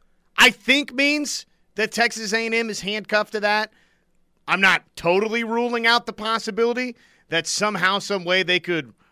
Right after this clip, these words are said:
wrangle up that money and just, <laughs> just buy out Jimbo Fisher, though it's highly, highly unlikely, right? I mean, eighty-six million dollars is a lot of cash, even for cash-rich programs and cash-rich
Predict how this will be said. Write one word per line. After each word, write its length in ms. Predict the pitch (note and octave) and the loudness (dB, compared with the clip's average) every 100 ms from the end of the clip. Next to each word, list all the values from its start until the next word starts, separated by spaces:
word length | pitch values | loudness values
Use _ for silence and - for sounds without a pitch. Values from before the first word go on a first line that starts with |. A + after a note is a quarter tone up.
| _ _ | _ _
wrangle 400 | A#2+ F#3 F3+ F3 | 2 2 2 2
up 200 | F3+ F3+ | 0 0
that 260 | F3+ E3+ D3 | 0 0 0
money 480 | D#3+ F3 F3 E3+ C#3 | -2 -2 -2 -6 -6
and 540 | C#3+ C#3+ C#3 C3+ A#2 _ _ _ _ - | -2 0 0 -4 -8 _ _ _ _ -14
just, 380 | D#3+ - - - | -12 -12 -14 -10
<laughs> 100 | F#3+ | -6
just 300 | F3+ C3+ A2+ | -6 -8 -2
buy 240 | D3+ E3 | 4 6
out 220 | D#3 F3+ E3 - | 6 4 0 -16
Jimbo 340 | D#3+ F3 D#3 | -6 -4 -4
Fisher, 400 | - F3 E3+ F#3+ - - - - | -4 -8 -6 -8 -8 -20 -14 2
though 160 | B3 | 6
it's 140 | A#3+ - | 6 2
highly, 640 | - B3 G#3 E3+ D3+ A#2+ - _ _ | 2 4 4 2 -4 -6 -12 _ _
highly 440 | F3 E3+ D3+ D3 | 0 0 0 -2
unlikely, 640 | C3+ B2+ A#2 G#2 G2+ G2 F2+ | -4 -6 -10 -10 -16 -18 -6
right? 240 | C3+ C#3+ | -2 -2
I 40 | C#3+ | -2
mean, 140 | D3 | -6
eighty-six 640 | F#3 F#3+ G#3+ F3+ - E3+ | -4 2 2 2 -6 -8
million 500 | C#3 E3 F#3 F#3 E3 | -10 -4 0 2 0
dollars 520 | D3+ D#3 D3+ C3+ B2+ - _ _ _ _ _ | 2 2 2 -2 -10 -16 _ _ _ _ _
is 160 | A#3+ A#3 | 0 4
a 40 | |
lot 180 | A#3+ A3+ | 6 6
of 60 | G3+ | 6
cash, 500 | A3+ F#3+ B2 - - | 4 4 2 -4 -8
even 260 | G3 G3 E3+ | -4 -2 -4
for 140 | E3+ | -8
cash-rich 720 | - F3+ F3 - E3 D#3+ - - | -6 -4 -4 -4 -2 -2 -6 -16
programs 560 | - F3+ E3 D#3+ D#3 C#3+ | -2 0 2 0 -4 -4
and 200 | E3 C#3+ | -10 -10
cash-rich 1300 | C#3+ D#3+ D#3 - - - - _ - D3 D#3+ - - | -6 -4 -4 -6 -12 -20 -20 _ -10 0 0 0 -10